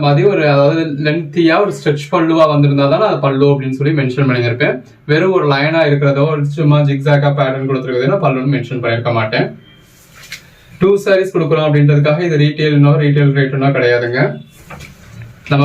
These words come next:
ஹோல்சேல் பிசினஸ் தான் பண்றோம், நம்ம கிட்ட பர்ச்சேஸ் பண்றவங்க பெரும்பாலும், அதாவது, அதுக்காக நூறு பேருமே அவங்க பிசினஸ் தான் பர்ச்சேஸ் பண்றாங்கன்னு சொல்ல முடியாது. இது பிளவுஸ், பாடி, நூத்துல எண்பது பேர் பிசினஸ்க்காக தான் பர்ச்சேஸ் பண்றாங்க அப்படின்னாலுமே, நம்ம பத்து சாரீஸா எடுத்தாதான் ஹோல்சேல் பிரைஸ் அப்படிங்கிறதுல அவங்களால எல்லா டைமும் அந்த பத்து சாரி எடுக்க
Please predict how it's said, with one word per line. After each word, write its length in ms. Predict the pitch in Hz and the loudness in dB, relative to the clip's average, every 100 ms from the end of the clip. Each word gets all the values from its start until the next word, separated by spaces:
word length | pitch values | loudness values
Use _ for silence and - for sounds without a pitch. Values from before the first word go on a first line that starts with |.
| 143 | 2
ஹோல்சேல் 380 | 156 160 165 160 | 2 2 0 -2
பிசினஸ் 260 | 147 151 160 | -2 0 0
தான் 140 | 160 156 | 0 0
பண்றோம், 340 | 147 147 156 | 0 0 0
நம்ம 140 | 147 | 2
கிட்ட 120 | 147 147 | 2 2
பர்ச்சேஸ் 280 | 147 147 - | 0 0 2
பண்றவங்க 260 | 147 143 139 143 | 4 4 2 2
பெரும்பாலும், 440 | 143 147 147 147 | 2 2 2 0
அதாவது, 240 | 135 131 156 | 0 2 2
அதுக்காக 420 | 143 139 151 160 139 | 2 0 0 0 0
நூறு 180 | 147 165 160 | 0 0 0
பேருமே 260 | 156 160 175 175 170 156 | -2 0 2 2 2 0
அவங்க 400 | 147 147 143 143 | 0 2 2 2
பிசினஸ் 300 | 143 147 143 | 2 0 0
தான் 120 | 151 143 | 0 0
பர்ச்சேஸ் 280 | 143 139 143 | -2 -2 -2
பண்றாங்கன்னு 320 | 131 135 139 | -2 -2 0
சொல்ல 140 | 127 | 0
முடியாது. 240 | 165 170 208 | 2 2 2
இது 100 | 143 | 0
பிளவுஸ், 300 | - - - - _ _ - | -2 -2 -4 -8 _ _ -4
பாடி, 340 | 143 131 135 185 | 2 2 2 -2
நூத்துல 260 | 180 180 160 | 0 0 0
எண்பது 220 | 151 156 156 | 0 0 0
பேர் 160 | 170 156 | -2 -2
பிசினஸ்க்காக 380 | 147 143 151 147 | -4 -2 0 2
தான் 120 | - | 0
பர்ச்சேஸ் 340 | 139 147 139 147 | -2 -2 -2 0
பண்றாங்க 360 | 131 131 131 139 | 0 0 0 0
அப்படின்னாலுமே, 520 | 131 123 120 113 117 143 262 - _ - - | 0 -2 -4 -2 -2 -2 -4 -12 _ -20 -4
நம்ம 120 | 156 147 147 | 0 0 0
பத்து 180 | 147 185 | -2 -2
சாரீஸா 340 | 185 175 170 170 165 | 0 0 0 0 0
எடுத்தாதான் 500 | 147 156 160 170 165 | 0 2 2 2 0
ஹோல்சேல் 340 | 160 151 156 143 | 0 2 0 2
பிரைஸ் 200 | 147 147 | 0 0
அப்படிங்கிறதுல 360 | 139 139 151 196 | 2 0 2 0
அவங்களால 300 | 143 147 165 | 2 0 2
எல்லா 140 | 143 151 156 | 2 0 0
டைமும் 280 | 151 165 185 | -2 -2 -4
அந்த 120 | 180 | -2
பத்து 180 | 139 143 | -4 -2
சாரி 160 | 147 143 139 | 2 2 2
எடுக்க 200 | 135 | 0